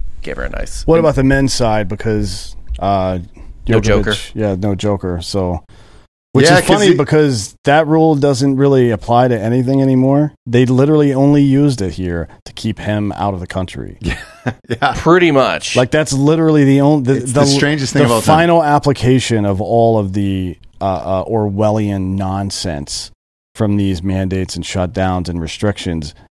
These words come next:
Speaker 2: is just keeping the last dude who was the most vocal critic of it out of the U S Open.
Speaker 1: Here's what I don't understand with him, too.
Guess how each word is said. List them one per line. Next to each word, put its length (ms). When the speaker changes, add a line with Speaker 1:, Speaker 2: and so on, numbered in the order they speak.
Speaker 2:
is 180
just 380
keeping 360
the 100
last 540
dude 240
who 120
was 120
the 80
most 220
vocal 340
critic 380
of 100
it 140
out 260
of 140
the 80
U 120
S 140
Open. 260
Speaker 1:
Here's 220
what 140
I 100
don't 160
understand 460
with 80
him, 180
too. 400